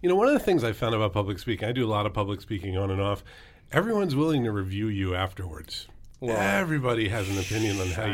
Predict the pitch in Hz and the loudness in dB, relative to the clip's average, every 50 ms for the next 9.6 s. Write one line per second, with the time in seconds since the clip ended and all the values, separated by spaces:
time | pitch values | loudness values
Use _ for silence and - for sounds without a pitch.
0 | 98 104 107 107 101 98 98 104 104 107 104 104 104 101 104 107 104 113 135 170 | -2 0 0 0 0 0 0 -2 -2 -4 -4 -4 -4 -6 -8 -8 -2 0 0 0
1 | 185 - - - 160 170 180 208 226 202 - - 90 95 - - - - - - | 0 0 -2 -2 0 2 4 4 2 2 0 -4 -10 -12 -12 -14 -16 -12 2 4
2 | 190 - - - - - - - - - - - - - - - - - - - | 4 4 4 0 -10 -20 -20 -20 -20 -20 -20 -20 -20 -20 -20 -20 -20 -20 -18 -2
3 | - 170 208 226 262 240 185 180 196 202 - - - 151 131 120 117 113 110 107 | 0 2 6 8 10 10 10 10 8 6 4 2 2 2 2 4 2 0 0 0
4 | 104 104 104 - - - - - - - 151 160 143 131 139 156 160 143 139 147 | -2 -4 -6 -8 -12 -18 -20 -20 -8 -4 0 0 2 2 2 2 2 4 2 2
5 | 143 - 117 101 101 90 110 104 98 92 - - - - - 127 123 117 113 175 | 0 0 -2 -2 -2 -4 -4 -6 -6 -8 -12 -18 -20 -18 -12 -8 -8 -4 -2 0
6 | 180 180 175 175 170 151 143 123 110 135 135 131 131 120 110 - 110 117 113 123 | 2 4 6 6 6 4 2 2 4 4 4 4 2 -2 -4 -4 -4 0 4 4
7 | 127 110 104 101 113 - - - - - - - - - 139 151 156 131 139 139 | 4 4 4 0 -4 -8 -14 -20 -20 -20 -20 -14 -8 -4 0 0 0 2 4 6
8 | 143 156 160 151 131 147 147 160 156 120 90 98 92 - - - - - - - | 6 8 6 6 4 2 0 0 -2 -4 -8 -10 -12 -14 -16 -20 -20 -20 -18 -10
9 | - 113 113 107 101 - - - - 92 90 90 | -6 -6 -4 -4 -6 -8 -10 -10 -10 -10 -10 -10